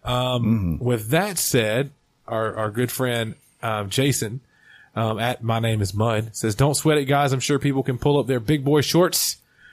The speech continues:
Speaker 1: for one minor mess up." Indeed. Um, our good friend, uh, oh, I messed up there. I gotta go. I gotta do that. I'm still messing up. I'm messing up, guys. I'm nervous.
Speaker 2: Terrible.
Speaker 1: Um, basically,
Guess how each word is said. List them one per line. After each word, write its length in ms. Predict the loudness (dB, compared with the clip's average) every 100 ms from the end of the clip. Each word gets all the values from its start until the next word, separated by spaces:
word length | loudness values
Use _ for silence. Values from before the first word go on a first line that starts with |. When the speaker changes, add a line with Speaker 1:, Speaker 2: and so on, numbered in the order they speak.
| -14 -2
Speaker 1:
for 100 | 0
one 220 | 2 2
minor 360 | 2 2 2 2
mess 260 | 2 2
up." 200 | 0 -2 _ _ _ -20 _ _ _
Indeed. 720 | -2 -2 2 2 4 0 -6 -14 _ _ -4
Um, 460 | 0 0 -2 -6 -16 _ _ _ _ _
our 120 | 0 2
good 240 | 2 0
friend, 540 | 0 2 4 4 2 0 -2 -8 _ _ _ _ _ -6
uh, 180 | -4 -2
oh, 180 | -2 -4
I 40 |
messed 280 | -4 -6 -4
up 160 | -4 -4
there. 300 | -6 -8 -14 -14
I 40 | -6
gotta 180 | -4
go. 140 | -2 -2
I 80 | -2
gotta 160 | -2
do 140 | 0 0
that. 460 | 2 0 -2 -10 -16
I'm 80 | -10
still 240 | -6 -4
messing 320 | -2 -2 0
up. 240 | 2 2 -2
I'm 120 | -6
messing 300 | -2 -2 2
up, 140 | 0 2
guys. 200 | 0 0
I'm 120 | -2
nervous. 440 | 0 0 -2 -8 -8
Speaker 2:
Terrible. 520 | -4 -2 -2 -4 -10 _ _ _
Speaker 1:
Um, 460 | -6 -6 -6 -10 -14 -2
basically, 840 | 2 2 0 2 4 4 2 -4